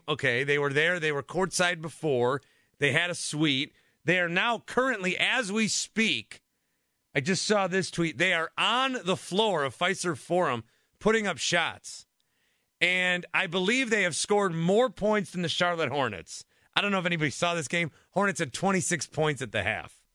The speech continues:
Uh, so Bucks defensively have figured a few things out at least.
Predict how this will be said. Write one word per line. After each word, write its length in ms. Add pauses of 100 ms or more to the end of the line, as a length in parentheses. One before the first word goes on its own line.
(400)
Uh, 260 (120)
so 220
Bucks 380
defensively 840 (460)
have 220
figured 360
a 40
few 260
things 320
out 160
at 120
least. 380